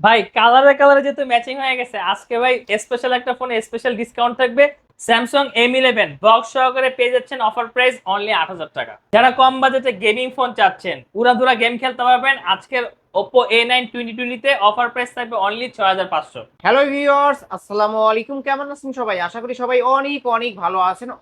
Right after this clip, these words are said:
Speaker 2: অনেক খোঁজাখুঁজির পর কিন্তু একটা পাইকারি শপে চলে আসছে। দেখতেই পাচ্ছেন ইউজড ফোনের কিন্তু হিউজ কালেকশন। Redmi, Realme-র অনেক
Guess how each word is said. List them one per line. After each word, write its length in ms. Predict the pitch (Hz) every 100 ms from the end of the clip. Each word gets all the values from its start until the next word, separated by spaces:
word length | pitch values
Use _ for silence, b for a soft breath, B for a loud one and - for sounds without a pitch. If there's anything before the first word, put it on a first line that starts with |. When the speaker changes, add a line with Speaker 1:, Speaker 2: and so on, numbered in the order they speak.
| 220
Speaker 2:
অনেক 200 | 254 294 -
খোঁজাখুঁজির 500 | 247 254 254 240 262 247
পর 120 | 240 233
কিন্তু 140 | 240 240
একটা 160 | 240 240
পাইকারি 340 | 214 220 247 247
শপে 180 | 247 226
চলে 200 | 226 208 196
আসছে। 140 | 214
দেখতেই 340 | 202 202 262 262
পাচ্ছেন 280 | 254 262 208
ইউজড 420 | 214 277 277 -
ফোনের 180 | 247 262 240
কিন্তু 140 | 247 202
হিউজ 300 | 214 233 226 - 196
কালেকশন। 420 | 185 196 196 143 - _ _
Redmi, 540 | 147 185 240 233 285 302 233
Realme-র 480 | 233 247 233 226 185 208 247
অনেক 180 | 269